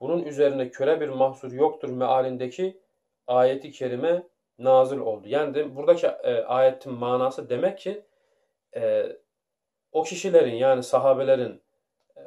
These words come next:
o dönemde işte fakirler, e, e, kimsesizler, hastalar,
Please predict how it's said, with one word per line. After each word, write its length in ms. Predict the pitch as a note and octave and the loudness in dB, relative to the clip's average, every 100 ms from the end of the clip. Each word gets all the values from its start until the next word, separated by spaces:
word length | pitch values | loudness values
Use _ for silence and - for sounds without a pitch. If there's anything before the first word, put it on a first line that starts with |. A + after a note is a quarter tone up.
| - _ | -20 _
o 180 | D#3 D#3+ | 0 2
dönemde 640 | D3+ C#3+ C3+ D3+ F#3+ - _ _ _ _ _ _ _ _ _ _ | 2 2 4 4 4 2 _ _ _ _ _ _ _ _ _ _
işte 220 | - C#3 | -2 0
fakirler, 640 | D3 C#3+ D3 C3+ C3+ B2 - _ A2+ | 4 2 2 4 8 8 4 _ -12
e, 380 | A2 - - G#2+ - _ _ _ _ _ | -10 -8 -10 -12 -16 _ _ _ _ _
e, 180 | - - | -20 -18
kimsesizler, 800 | - C#3+ C#3 C#3 C3+ B2 B2+ B2 | -10 -6 -2 -4 -4 0 4 2
hastalar, 720 | - C3 - B2+ B2 A#2+ - | 2 -2 0 0 0 -2 -4